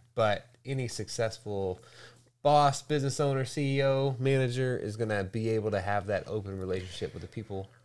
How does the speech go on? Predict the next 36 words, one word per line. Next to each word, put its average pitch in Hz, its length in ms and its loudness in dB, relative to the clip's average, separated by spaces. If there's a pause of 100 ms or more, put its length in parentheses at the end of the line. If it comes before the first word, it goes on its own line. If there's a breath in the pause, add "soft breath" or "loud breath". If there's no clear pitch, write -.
(180)
around 107 440 -4
them. 110 260 -4 (340 soft breath)
So - 100 0
that's 214 180 8
my 156 180 8
perspective. 95 560 0
So 95 260 2 (340 loud breath)
professional 156 720 2 (260 soft breath)
clapbacks, 139 720 4 (160)
I 127 140 4
would 113 120 6
say 110 200 6
don't 110 180 4
clap 101 260 4
back 92 280 2 (180)
unless 104 260 -2
you're 107 80 -4
in 104 80 -2
your 92 140 -2
twenties 104 340 -4
still. 90 240 -8
But 98 100 -4
if 98 140 -4
you're 170 80 -2
thirty 151 320 4
plus 143 360 2
and 127 60 -2
you're 123 120 -2
trying 127 220 0
to 123 40 -2
get 120 260 -2
somewhere 123 600 0
in 123 160 -2
your 120 100 0
career, 127 420 0 (440 loud breath)
um, 90 480 2